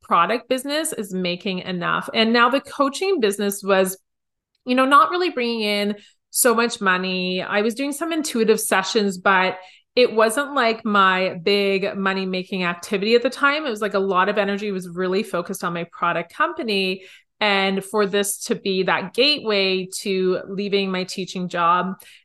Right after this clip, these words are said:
and then moving on to be a full-time entrepreneur. And so after I had my third child, which was, like, five years ago, which is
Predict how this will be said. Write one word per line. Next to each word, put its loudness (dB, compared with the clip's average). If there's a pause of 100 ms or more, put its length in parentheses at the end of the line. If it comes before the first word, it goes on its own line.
and 0
then -2 (140)
moving 2
on 4
to -2
be 0
a 0
full-time -4
entrepreneur. -2
And -4
so 2 (440)
after 4
I 2
had 0
my -2
third 0
child, -2
which -10
was, -4
like, -2
five -2
years -2
ago, 2
which -6
is -4